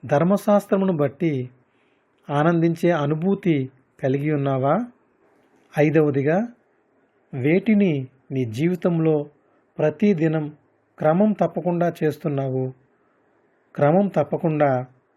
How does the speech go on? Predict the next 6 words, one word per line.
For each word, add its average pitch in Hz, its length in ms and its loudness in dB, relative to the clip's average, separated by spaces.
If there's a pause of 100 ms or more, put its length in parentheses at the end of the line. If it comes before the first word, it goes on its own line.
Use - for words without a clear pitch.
తింటున్నాము, 160 800 -2 (340)
పడుకుంటున్నాము, 139 840 -2 (680)
సేద 170 260 2 (140)
తీరుతున్నాము, 135 800 -2 (760)
ధనం 160 320 2
సంపాదించడానికి 147 1200 -2